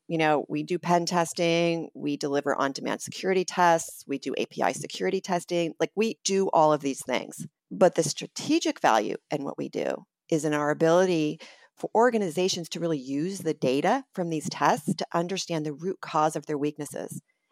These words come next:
and demonstrate their improvement over time. So if you're a ciso, right, you can communicate the improvements to your leadership team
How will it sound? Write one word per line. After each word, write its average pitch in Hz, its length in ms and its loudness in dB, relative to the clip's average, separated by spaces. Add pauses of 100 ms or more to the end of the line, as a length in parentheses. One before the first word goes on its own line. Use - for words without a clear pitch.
and 170 200 2
demonstrate 180 500 2
their 156 140 0
improvement 151 400 -6
over - 160 -6
time. - 460 -2 (360)
So 214 120 2
if 196 80 2
you're 254 120 4
a - 20 4
ciso, 185 800 2
right, 175 180 2
you 226 100 -2
can 208 140 -2
communicate 214 680 0
the 170 100 -2
improvements 196 600 -4 (100)
to 254 120 0
your 190 180 2
leadership 208 460 0
team 151 320 -2